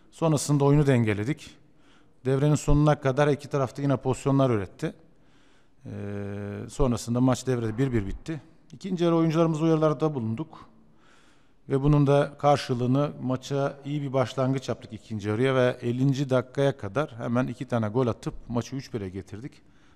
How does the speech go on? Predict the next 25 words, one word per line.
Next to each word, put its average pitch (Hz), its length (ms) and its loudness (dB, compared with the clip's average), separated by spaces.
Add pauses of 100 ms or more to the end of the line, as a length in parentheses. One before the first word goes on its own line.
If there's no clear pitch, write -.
(100)
Rakibimizin 143 500 2
direncini 139 400 6
kırdık. 110 460 -4 (600)
Bu 135 80 -8
dakikadan 139 340 2
sonra 139 240 2
rakibimizin 135 460 2
oyun 139 260 6
gücü 131 360 2 (120)
düştü. 117 360 -6
Oyunun 139 240 -2
tamamen 135 460 0
kontrolü 117 500 2
bize 123 240 2
geçti. 117 420 -4 (1000)
Ve, 123 380 -2
e, 110 360 -2
sonrasında 131 500 0
bulduğumuz 131 300 -2
iki 123 180 -10
golle 113 200 -2
maçı 113 320 0
beş 127 220 -4
bir 135 80 -6
kazandık. 139 460 -2